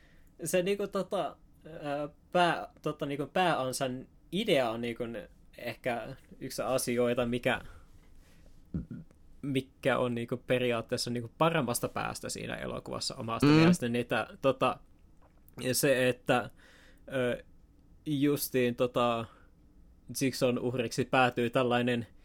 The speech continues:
Speaker 1: ihminen, joka rahastaa sillä, että hän on niinku tota,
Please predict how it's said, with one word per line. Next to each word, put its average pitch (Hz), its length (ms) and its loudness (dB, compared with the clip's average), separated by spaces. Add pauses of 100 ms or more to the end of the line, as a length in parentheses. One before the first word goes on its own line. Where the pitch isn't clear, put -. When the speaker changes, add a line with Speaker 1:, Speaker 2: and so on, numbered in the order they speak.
(340)
Speaker 1:
ihminen, 135 520 2
joka 117 440 -2
rahastaa 139 840 2
sillä, 107 480 -2
että 110 480 -2
hän 107 320 -2
on 117 280 2
niinku 110 280 -6 (120)
tota, 110 320 -2